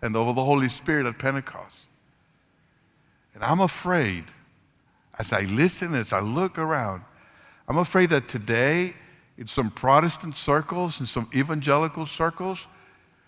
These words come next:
there is a tendency to want government sanction of Christianity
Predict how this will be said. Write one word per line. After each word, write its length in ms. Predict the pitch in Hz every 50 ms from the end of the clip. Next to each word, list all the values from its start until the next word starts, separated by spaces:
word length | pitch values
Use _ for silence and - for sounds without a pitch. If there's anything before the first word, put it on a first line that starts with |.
| _ _ _ _ _ _
there 180 | 151 170 190
is 180 | 214 220 185 -
a 60 | 165
tendency 840 | - - 156 160 170 185 196 202 202 185 - - - 123 104 95 98 - _ _ _ _ _ _ _ _ _ _ _ _ _ _ _ _ _
to 100 | - 139
want 300 | 135 151 165 170 151 135
government 500 | 147 151 170 175 190 185 180 175 170 156
sanction 520 | - - 170 156 165 160 - - - 165 147
of 120 | 135 -
Christianity 920 | - 151 147 143 - - - 139 127 131 143 147 139 127 104 98 90 101